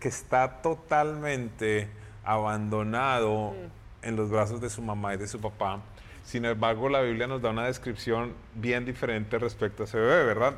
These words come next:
Speaker 1: Nos dice, eh, "Nos ha nacido un niño", esto es muy importante, nació un bebé,
Speaker 2: Ujú.
Speaker 1: eh, pero no se quedó bebé, por eso no, el tema no es el, el, el niño Jesús, sino, sino ese Jesús maduro, ese Jesús grande. Entonces mira lo que dice la Biblia,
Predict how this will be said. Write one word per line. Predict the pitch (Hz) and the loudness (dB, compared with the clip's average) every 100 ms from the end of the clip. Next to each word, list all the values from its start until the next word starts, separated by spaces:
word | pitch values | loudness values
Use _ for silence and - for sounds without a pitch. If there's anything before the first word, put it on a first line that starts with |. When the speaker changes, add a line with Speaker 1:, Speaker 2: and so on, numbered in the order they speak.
| 113 | -2
Speaker 1:
Nos | 113 | -2
dice, | 113 - 139 147 - - - - - | 0 2 2 0 -8 -16 -16 -18 -4
eh, | - 104 | -2 0
"Nos | 120 117 - | 0 2 2
ha | 127 | 4
nacido | 165 165 170 | 4 2 2
un | 170 | 2
niño", | 165 120 120 | 4 4 2
esto | 123 131 | 0 -2
es | |
muy | 127 127 | -2 -2
importante, | 131 127 123 104 92 98 120 - | 0 0 2 2 0 -2 -6 -6
nació | 98 92 - 123 | -6 -4 4 6
un | 180 | 6
bebé, | 160 120 101 95 98 | 6 6 6 2 0
Speaker 2:
Ujú. | - 180 - 151 - - - - | -10 -16 -16 -16 -16 -16 -16 -6
Speaker 1:
eh, | 98 101 95 101 | 0 2 0 0
pero | 104 104 | 2 4
no | 113 143 | 4 2
se | 180 | 2
quedó | 165 127 123 | 4 4 6
bebé, | 131 117 107 107 - | 4 4 2 0 -6
por | 107 | -4
eso | 107 127 | -2 -2
no, | 123 123 123 | -2 0 0
el | 107 101 | -2 -2
tema | 113 120 | -2 0
no | 127 | 0
es | 123 117 | 0 0
el, | 120 120 | 0 0
el, | 113 107 104 - - | 0 0 -2 -10 -4
el | 107 110 | -2 0
niño | 113 113 135 | 0 0 0
Jesús, | 151 135 - 104 104 | 0 -4 -2 -4 -4
sino, | - 107 107 92 | -4 -4 -2 -4
sino | - 110 104 | -4 -2 0
ese | 104 123 | 0 -2
Jesús | 123 107 107 | -4 -4 -2
maduro, | 120 123 107 101 | 0 2 2 0
ese | 104 120 | -2 -4
Jesús | 110 107 | -4 -2
grande. | 101 104 104 | 0 0 0
Entonces | 104 120 135 | -2 -2 0
mira | 160 180 | 4 4
lo | 180 | 6
que | 143 | 4
dice | 117 143 | 4 4
la | |
Biblia, | 117 92 85 | 4 4 0